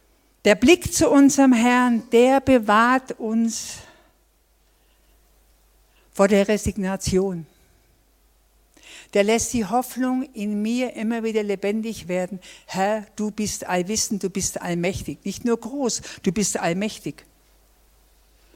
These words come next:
Und du hilfst mir, diese Angst, die mich anfällt, zu überwinden. Wirklich zu überwinden.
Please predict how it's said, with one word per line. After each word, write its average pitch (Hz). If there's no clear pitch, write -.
Und 190
du 254
hilfst 254
mir, 240
diese 220
Angst, 262
die 214
mich 208
anfällt, 233
zu -
überwinden. 165
Wirklich 220
zu 214
überwinden. 180